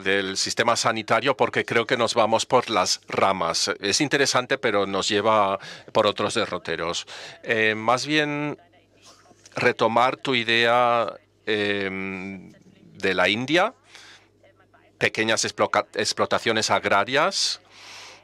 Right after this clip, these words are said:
Eh, suena bien, pero si el mundo debe producir alimentos de manera ecológica,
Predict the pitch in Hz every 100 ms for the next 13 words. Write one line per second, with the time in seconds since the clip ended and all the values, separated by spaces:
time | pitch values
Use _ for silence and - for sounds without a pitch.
0 | _ - 113 107 104 98 98 101 - _
1 | _ _ _ - - 110 107 104 120 156
2 | 135 107 - 98 95 123 139 120 92 -
3 | 110 101 92 - 110 101 101 - 123 117
4 | 104 - 104 92 117 120 - 92 - 87
5 | 85 98 98 95 - 120 - 104 117 -
6 | 101 - 104 143